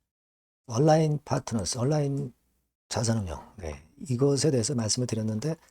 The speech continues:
제가 말씀드린 이후에 아티클들이 이제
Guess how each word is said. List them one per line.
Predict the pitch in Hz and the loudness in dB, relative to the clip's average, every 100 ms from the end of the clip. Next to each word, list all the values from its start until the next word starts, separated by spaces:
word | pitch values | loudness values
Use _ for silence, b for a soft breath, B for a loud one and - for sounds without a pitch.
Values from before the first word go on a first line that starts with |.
| b b _ _ | b b _ _
제가 | - 131 160 | 2 4 4
말씀드린 | 127 - 135 127 127 131 | 4 2 2 2 2 0
이후에 | 113 107 127 98 135 156 - - _ _ _ _ - _ - | 0 2 0 0 -2 -4 -10 -20 _ _ _ _ -20 _ -14
아티클들이 | - 120 - 160 - - 131 120 120 117 | -10 -10 -6 -6 -4 -2 0 2 2 2
이제 | 151 127 104 101 | 0 -2 -4 -6